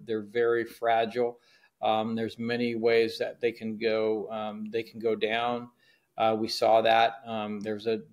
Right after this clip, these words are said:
bombing at the A T and T switching center in Nashville, Tennessee, two Christmases ago that took out,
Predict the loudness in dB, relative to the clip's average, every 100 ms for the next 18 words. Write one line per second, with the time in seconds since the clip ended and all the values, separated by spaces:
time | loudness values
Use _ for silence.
0 | -14 -4 0 0 -2 -2 -4 -4 -6 -6
1 | -8 -8 -8 -10 -8 -8 -8 -4 -4 -4
2 | -6 -2 -2 0 -2 -2 -4 -4 -6 -8
3 | -8 -8 -6 -4 -4 -6 _ _ _ -6
4 | -6 -2 -2 -2 -6 -6 -6 -4 2 4
5 | 4 2 -6 -6 2 6 6 2